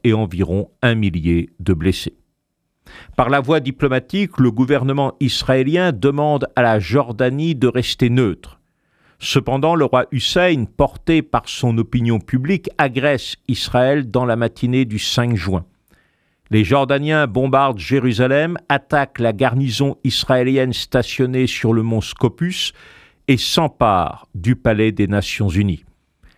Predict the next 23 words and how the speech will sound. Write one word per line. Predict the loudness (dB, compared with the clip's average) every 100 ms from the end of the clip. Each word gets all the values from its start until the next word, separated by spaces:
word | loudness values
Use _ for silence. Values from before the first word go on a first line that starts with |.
| _ _
La | 0 2
réaction | 2 0 0 -2 -4 -2 0
de | -2
Tsahal | -2 0 0 2 2 0 -6 -4
est | -2 -2 -6 -2
immédiate. | 2 2 2 0 -2 -10 -20 _ _ _ _ _ _ 0
Le | 2 2
sept | -2 0 0 -2
juin, | -6 -2 0 0
des | 0 0 0
unités | -2 0 0
parachutistes | 0 0 0 -2 -6 -4 -6 -6 -8
s'emparent | -4 0 0 2 2 2 0
de | 0
la | 0
partie | 0 -4 -2 -2 0
orientale | 0 0 -2 -2 0 0 0
de | 0
Jérusalem | 0 0 0 0 2 0 -2 -8 -20 _ _
et | 0
de | 2
la | 2 2
rive | 2 0